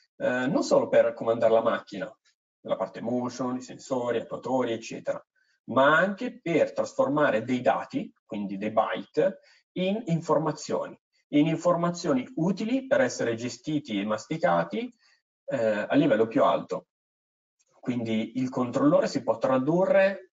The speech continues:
vista anche le potenzialità ormai dei controllori dei, dei nostri giorni, in un pezzo di, di mondo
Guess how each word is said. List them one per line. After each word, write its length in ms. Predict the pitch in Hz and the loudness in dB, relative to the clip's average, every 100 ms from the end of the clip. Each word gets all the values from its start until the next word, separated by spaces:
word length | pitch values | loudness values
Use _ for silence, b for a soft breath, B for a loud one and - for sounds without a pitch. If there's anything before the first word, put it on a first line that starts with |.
| _ | _
vista 400 | 226 247 - - | -4 -2 2 2
anche 240 | 254 247 | 2 0
le 120 | 214 - | -4 -2
potenzialità 640 | 226 226 110 110 107 - | -4 -4 -2 -2 4 6
ormai 340 | - 113 117 | 6 4 0
dei 100 | 104 | -2
controllori 500 | 107 107 98 107 113 | -6 -8 -6 0 2
dei, 260 | 104 101 101 | 2 -4 -6
dei 100 | 101 | -6
nostri 340 | 98 98 131 | -8 -6 -6
giorni, 420 | 123 101 - 107 139 b b b _ - | -2 -2 -2 -6 -10 b b b _ -2
in 440 | 170 180 185 190 - - | 0 2 4 2 0 -10
un 680 | - 127 123 123 123 120 - _ - - | -2 2 2 0 -2 -4 -8 _ -20 -6
pezzo 360 | - - - 135 | 2 2 2 -6
di, 200 | 120 110 | -4 -6
di 180 | 113 117 | -8 -8
mondo 1300 | 117 113 117 - - 127 156 165 160 165 220 B | -10 -10 -10 -12 -6 2 4 4 4 4 2 B